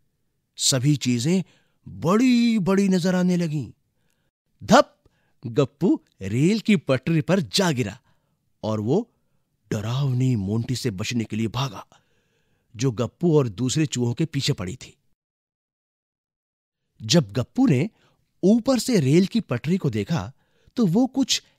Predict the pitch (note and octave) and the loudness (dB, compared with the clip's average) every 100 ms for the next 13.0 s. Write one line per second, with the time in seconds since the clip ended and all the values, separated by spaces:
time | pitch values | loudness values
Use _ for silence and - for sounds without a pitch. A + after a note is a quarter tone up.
0 | _ - F3 G#3 G#3 C3 G#2+ G#2+ G#2 - | _ -6 -2 2 2 0 -2 -4 -6 -10
1 | - - _ _ _ _ _ _ _ _ | -14 -16 _ _ _ _ _ _ _ _
2 | _ _ _ _ B2 E3 G3 D#3 D#3 - | _ _ _ _ 2 2 4 2 0 -4
3 | _ - A#2 C3+ - D3 F#3 - C3+ B2+ | _ -6 -2 -2 -2 0 0 0 -2 0
4 | C3 A#2+ B2 B2+ _ - B2 D#3+ F3+ E3 | -2 -2 -6 -6 _ -8 2 2 2 0
5 | - A2+ B2+ A2 - A2+ F2+ D#2+ E2 - | -4 -6 -6 -6 -6 -8 -10 -12 -14 -20
6 | _ _ _ _ _ _ _ - F3 F3+ | _ _ _ _ _ _ _ -2 0 0
7 | - C#3+ - - E2 G2 _ _ _ _ | -2 -6 -4 -10 -12 -14 _ _ _ _
8 | _ _ _ _ _ G#2 C#3+ - C#4 F#3 | _ _ _ _ _ -2 0 2 2 4
9 | G#3 A#3 - B2+ - G#3+ G#3+ A2 B2+ B2+ | 2 0 -2 -4 -2 0 0 -2 -2 -2
10 | E3 - _ _ _ _ _ B3+ B3 E3 | -4 -12 _ _ _ _ _ -6 -2 -2
11 | C#3 A3+ C4+ C4+ - - _ _ _ C4 | -2 -2 -2 -4 -6 -8 _ _ _ -2
12 | - G3+ D3+ C#3 A2+ A2+ B2+ - - - | 0 2 2 0 -2 -2 -4 -8 -16 -20